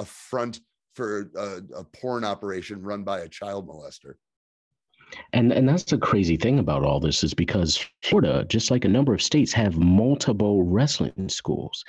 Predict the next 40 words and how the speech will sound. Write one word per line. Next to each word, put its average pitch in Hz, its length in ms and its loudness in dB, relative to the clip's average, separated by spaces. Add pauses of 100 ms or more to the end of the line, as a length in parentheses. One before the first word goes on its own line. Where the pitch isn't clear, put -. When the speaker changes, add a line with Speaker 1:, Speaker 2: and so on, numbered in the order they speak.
(260)
Speaker 2:
This 139 240 0
is 110 160 2
not 120 400 2
the 101 100 -2
guy 101 440 -2
that 82 260 -2
you 90 80 -2 (240)
have - 480 -4
to 95 140 -2
go 120 240 2
to 76 400 -6 (180)
if - 220 -4
you 87 80 -8
Speaker 1:
He's 101 80 2
Speaker 2:
live 113 120 2
Speaker 1:
got 131 120 2
Speaker 2:
in - 60 -8
Florida 120 220 2 (120)
and 87 100 -2
Speaker 1:
connections. - 120 -4
Speaker 2:
say, 101 280 0 (580)
"Yeah, 101 300 2
but 101 180 -2
he 98 100 0
had," 113 200 0
and 98 180 0
that's 92 260 -4
the 101 100 -2
thing. 170 260 0
That's 78 220 -8
the, 87 200 -4 (380)
the 95 140 -2
driving 104 540 -2
factor. 143 360 -4
The 80 100 -10
same 120 320 -4
thing 110 320 -2 (300)
with 113 240 -2
Teddy 104 240 -4
Hart. 127 380 -6